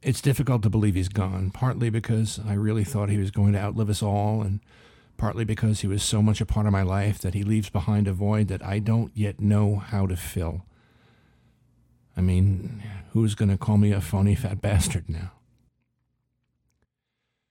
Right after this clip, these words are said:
The influence he had on me personally and professionally is immeasurable. Every professional success I've ever enjoyed is a direct result of my association with him,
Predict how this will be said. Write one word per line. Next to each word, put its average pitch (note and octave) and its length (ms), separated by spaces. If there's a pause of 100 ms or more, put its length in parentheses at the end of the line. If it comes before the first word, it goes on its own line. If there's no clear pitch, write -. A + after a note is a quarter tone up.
(880)
The C3+ 120
influence D3+ 380
he B2 80
had A#2 180
on A2+ 120
me A2+ 120
personally B2 460
and A2+ 100
professionally A2+ 580
is G#2+ 160
immeasurable. G2+ 800 (720)
Every A2 300
professional A#2 580
success G#2+ 540
I've G2 160
ever A#2 260
enjoyed G#2 600 (580)
is G2+ 140
a G#2 80
direct G2 360
result G2+ 380
of F2+ 120
my F#2 120
association F#2+ 760
with F#2 160
him, F2+ 360